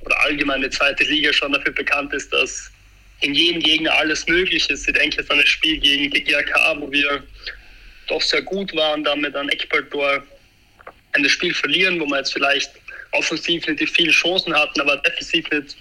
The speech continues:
recht viel zugelassen haben. Und deswegen muss einfach das Ziel sein, dass du aus den letzten beiden Spielen noch das Optimum rausholst und dann auch für,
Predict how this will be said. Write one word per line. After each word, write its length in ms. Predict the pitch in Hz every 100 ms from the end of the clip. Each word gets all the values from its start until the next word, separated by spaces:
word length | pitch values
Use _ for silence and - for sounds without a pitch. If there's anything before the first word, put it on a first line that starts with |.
| -
recht 340 | - 151 151 -
viel 320 | - 175 160
zugelassen 600 | - 202 175 143 - 147
haben. 260 | 139 175 175 - - - -
Und 160 | - -
deswegen 480 | - - 135 139 - - - -
muss 240 | 147 160
einfach 220 | 160 151
das 200 | - 160
Ziel 260 | - 175 175
sein, 280 | - 151 147
dass 180 | 147 -
du 180 | 156 147 143 - - -
aus 180 | - -
den 100 | -
letzten 260 | 151 - 139
beiden 200 | 147 139
Spielen 360 | - 160 160
noch 140 | 151 -
das 420 | 147 - - - -
Optimum 480 | - 156 - 151 135
rausholst 680 | 139 160 165 - 160 160 - _ - - - -
und 120 | 135
dann 120 | 139 135
auch 160 | 131
für, 360 | - 135 131 127